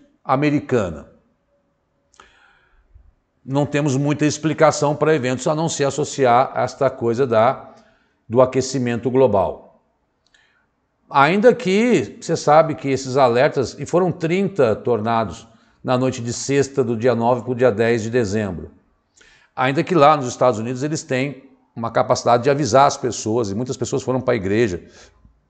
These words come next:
que são casas mais fortes, prédios mais reforçados, e muita gente sobreviveu, porque lá nos Estados Unidos tem esta, esta, enfim, esse, esse anúncio aí. Maravilha, pessoal! Primeira quinzena de dezembro cerrando.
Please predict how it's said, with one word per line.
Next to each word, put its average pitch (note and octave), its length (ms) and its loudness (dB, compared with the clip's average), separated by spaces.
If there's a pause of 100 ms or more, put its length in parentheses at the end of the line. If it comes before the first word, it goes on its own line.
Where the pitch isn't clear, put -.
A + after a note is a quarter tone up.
que - 80 -12
são A2+ 380 -2 (180)
casas A2 380 0
mais A2 260 -2
fortes, G#2+ 460 4
prédios G2 280 -6
mais G#2 220 -4
reforçados, A2 720 -2 (520)
e A2+ 140 -6 (140)
muita A#2+ 240 -4
gente A#2+ 100 -6
sobreviveu, B2+ 640 2
porque - 140 -10
lá G2+ 80 -4
nos G#2 100 -8
Estados A#2 180 -4
Unidos A#2 180 -8
tem C3 260 -6
esta, C3+ 460 -4 (380)
esta, A2 600 0 (540)
enfim, G#2+ 340 -8
esse, D#2+ 220 -10
esse B2 300 -4
anúncio A#2 520 -2
aí. F#2 200 -2 (800)
Maravilha, C4+ 540 4
pessoal! D#3+ 380 2 (180)
Primeira F#3 320 4
quinzena G#3 260 2
de G#3 60 2
dezembro G#3 340 6
cerrando. F#3+ 560 6